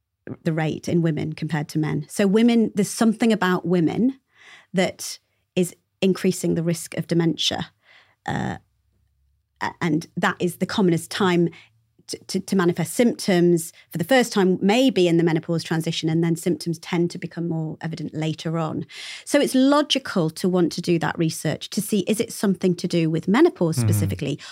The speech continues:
Speaker 1: hormone changes, and particularly, gosh, wouldn't it be amazing if we could give H R T and that would prevent
Speaker 2: Mm-hmm.
Speaker 1: dementia? And there are, there, there's so much existing data actually on this, that there's data that suggests that actually younger women,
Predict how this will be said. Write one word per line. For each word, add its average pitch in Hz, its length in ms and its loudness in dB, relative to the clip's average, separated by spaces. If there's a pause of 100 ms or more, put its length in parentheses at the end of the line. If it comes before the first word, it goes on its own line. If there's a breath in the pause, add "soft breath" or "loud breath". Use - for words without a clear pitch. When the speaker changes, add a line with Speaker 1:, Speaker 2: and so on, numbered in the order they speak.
(120 loud breath)
Speaker 1:
hormone 277 400 4
changes, 165 560 -2 (180 loud breath)
and 220 120 0
particularly, 196 640 0
gosh, 185 420 -2 (140)
wouldn't 247 240 2
it - 80 -2
be 190 80 2
amazing 202 420 2
if 170 160 -4
we 185 100 0
could 185 220 -4
give 175 160 0
H 175 240 -2
R 160 120 -2
T 185 260 -2
and 170 120 4
that - 140 -2
would 165 160 -8
prevent 160 560 -2 (300 loud breath)
Speaker 2:
Mm-hmm. 117 140 4
Speaker 1:
dementia? - 440 4 (640 loud breath)
And 269 300 4 (500 soft breath)
there 294 200 4
are, 302 100 4 (120)
there, 277 180 2
there's 277 220 0
so 339 500 2
much - 300 2 (100)
existing 226 580 -2 (120)
data 339 360 2
actually 165 440 -2
on 160 160 0
this, 160 220 -2
that 220 180 0
there's 220 180 0
data 254 360 0
that 220 120 -4
suggests 196 380 -4
that - 140 -4
actually - 300 -4
younger 240 380 2
women, 196 560 0